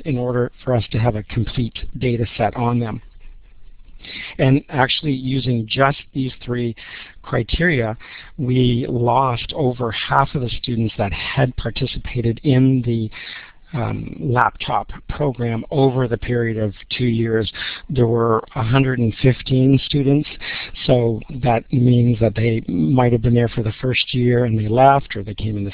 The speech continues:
second year and missed the first year, but there were a hundred and fifteen, and then when we applied those three selection criteria and, um, pulled out just the students that met those three, there were fifty-four students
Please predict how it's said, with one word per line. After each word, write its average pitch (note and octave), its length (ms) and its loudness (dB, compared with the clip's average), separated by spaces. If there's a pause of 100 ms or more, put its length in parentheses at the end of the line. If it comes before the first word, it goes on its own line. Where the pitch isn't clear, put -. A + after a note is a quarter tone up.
second B2+ 260 -2
year B2 300 0 (380)
and A#2 200 2
missed A#2 220 0
the - 60 -10
first - 380 2
year, C3 220 2 (220)
but B2 100 0
there A#2 100 -4
were A2+ 140 -2
a G#2 60 -6
hundred C3+ 280 2
and C3 120 0
fifteen, C3 720 2
and A#2 300 2
then A#2+ 320 4
when A#2 180 0
we A#2 140 2
applied B2 520 2
those B2 240 2 (120)
three B2 280 4
selection A#2 500 2
criteria A2+ 680 2 (1400)
and, A#2 400 4 (180)
um, A2 340 2
pulled B2+ 300 0
out B2 320 4 (100)
just - 240 0
the - 60 0
students A#2+ 400 0
that A2 160 0 (100)
met B2+ 360 4
those A#2 280 0
three, A2+ 300 0
there A2 160 -2
were A2 160 -2 (160)
fifty-four B2 560 0
students A2+ 480 -2